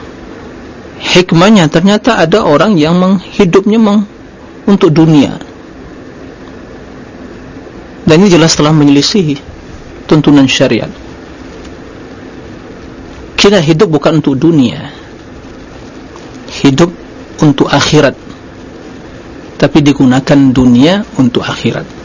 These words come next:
Nah, hidup untuk beribadah, bukan untuk mengumpulkan duit sebanyak-banyaknya, bukan untuk meraih kekuasaan, ya,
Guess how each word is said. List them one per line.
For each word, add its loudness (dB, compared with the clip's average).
Nah, 2
hidup 2
untuk 4
beribadah, -2
bukan 4
untuk 4
mengumpulkan 2
duit 2
sebanyak-banyaknya, 2
bukan 2
untuk 2
meraih 2
kekuasaan, 0
ya, -4